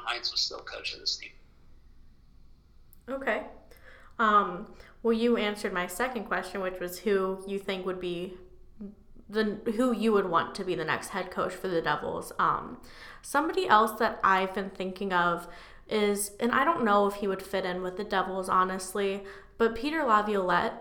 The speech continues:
Speaker 2: um, because I know he's, like, he's not great with developing, but he's better at developing than John Hynes was, in my opinion. Um, and he's just kind of a no-nonsense coach,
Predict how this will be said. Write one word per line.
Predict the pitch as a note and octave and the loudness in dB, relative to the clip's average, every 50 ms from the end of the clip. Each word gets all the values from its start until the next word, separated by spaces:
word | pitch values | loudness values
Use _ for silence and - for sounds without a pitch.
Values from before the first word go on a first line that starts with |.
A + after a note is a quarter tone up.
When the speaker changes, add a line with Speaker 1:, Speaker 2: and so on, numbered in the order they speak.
| - - - - | -14 -10 -2 0
Speaker 2:
um, | F#3+ F#3 - G#2+ - - - - B3+ - - - - - - - - - - - - - - - - - | 2 2 2 0 -2 -6 -12 -16 -16 -18 -20 -20 -20 -20 -20 -20 -20 -20 -20 -20 -20 -20 -20 -20 -14 -6
because | G#3 A#3 A3+ A#3 A#3+ B3+ B3 A#3 - - | -4 -4 0 2 4 4 4 2 2 2
I | B3+ B3+ B3+ | 4 4 4
know | A#3+ A3+ A3 A#3 B3 | 6 6 6 6 4
he's, | A#3 - C4 B3 A#3 - | 2 0 -4 -4 -2 -2
like, | G#3+ G3 G3 G3+ G3 - - - - - - - - - - - - - - - - - - - - | -2 -2 -2 -2 -4 -8 -14 -18 -18 -20 -20 -20 -20 -20 -20 -20 -20 -20 -20 -20 -20 -20 -14 -8 -6
he's | B3 B3 B3 C4+ | -6 -6 2 6
not | D4+ D#4 - - | 6 6 6 4
great | - A3 G3+ G#3 G3+ G#3 A3 - - - - | 0 2 2 4 4 4 2 -2 -4 -2 0
with | A3 G#3+ G3+ G3+ - - - - - | 0 0 0 -2 -6 -12 -16 -6 -2
developing, | - A3 A3 - G#3 F#3 G3 G#3 G#3+ G#3+ - B3+ C4+ C#4 C4+ A3 | -2 0 2 4 4 6 6 4 4 2 0 0 0 0 0 0
but | G#3+ G#3 - | 0 -2 -2
he's | - G#3 G3+ F3+ | -4 -6 -6 -8
better | - - - - - - - F3+ F3 G#3 G#3+ A#3 C4 C#4+ - - - - - - | -8 -14 -18 -20 -2 4 6 6 6 6 4 2 2 0 -2 -8 -14 -18 -8 0
at | - A#3+ A#3+ | 0 2 2
developing | B3 C4 C4 C4 C4+ C#4 C4+ C#4 C4+ A#3+ | 2 4 4 4 4 4 2 2 0 0
than | G#3+ G3 G3 | 0 0 2
John | G3+ F#3 F#3+ G3 | 4 4 4 6
Hynes | G3+ G3+ F#3+ F#3+ G3 G3+ - | 4 4 2 2 0 -2 0
was, | A#3+ A3+ A3+ A#3 A#3 | 2 4 4 4 2
in | A#3 A#3 | 0 0
my | F#3+ F#3+ G3 G3+ | 0 0 0 0
opinion. | G3+ G3+ G#3+ A3+ A3 A3+ A3+ A3+ A#3 A#3+ A#3+ A#3+ A#3+ - - - - - - - - | -2 -2 -4 -2 -2 0 -2 -2 -2 -4 -6 -8 -12 -14 -18 -20 -20 -20 -20 -2 4
Um, | G3 G3+ G3 F#3 - - - | 6 8 8 8 4 2 0
and | A3 G#3+ G#3 | -2 -2 -2
he's | - B3 B3 B3 A#3 - | -2 -4 -4 -4 -4 -4
just | C#4 C4 C4+ | -6 -6 -6
kind | - - A3+ A3 A3 A3 | 2 4 4 4 4 2
of | G#3 G3+ | 2 2
a | G3 F#3+ F#3 F#3 F#3 F#3 F#3 - - | 2 2 4 4 4 2 0 -2 -2
no-nonsense | G#3+ G#3 G3+ G3+ G3+ G3+ G3 F3 E3 F3+ F#3+ F#3 - A3 A3 A#3 A#3 | 0 2 4 4 4 6 6 6 6 6 4 0 -2 -2 -2 -2 -4
coach, | - C4+ C4 C#4 D#4+ D#4+ - - - | -4 -2 -2 -2 -2 -6 -8 -14 -18